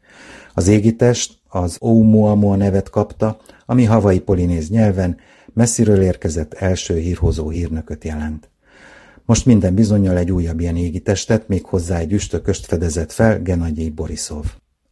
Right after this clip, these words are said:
A C per kétezertizenkilenc Q négy Borisov nevű üstököst augusztus harmincadikán fedezte fel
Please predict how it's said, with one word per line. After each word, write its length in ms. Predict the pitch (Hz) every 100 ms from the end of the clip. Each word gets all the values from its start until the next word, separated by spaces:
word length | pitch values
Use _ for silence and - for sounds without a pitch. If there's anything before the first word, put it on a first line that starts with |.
| -
A 100 | 95
C 160 | - 101 95 117 -
per 200 | 95 85
kétezertizenkilenc 1500 | 101 98 98 90 85 82 - 85 82 80 - 107 107 101 - -
Q 220 | 104 85
négy 400 | 87 98 98 -
Borisov 520 | - 87 87 - 87
nevű 240 | 85 80 90
üstököst 640 | 98 - 101 - 92 -
augusztus 460 | 104 87 71 85 -
harmincadikán 800 | 95 87 85 85 82 - 80
fedezte 400 | 78 82 82 -
fel 280 | - 104 95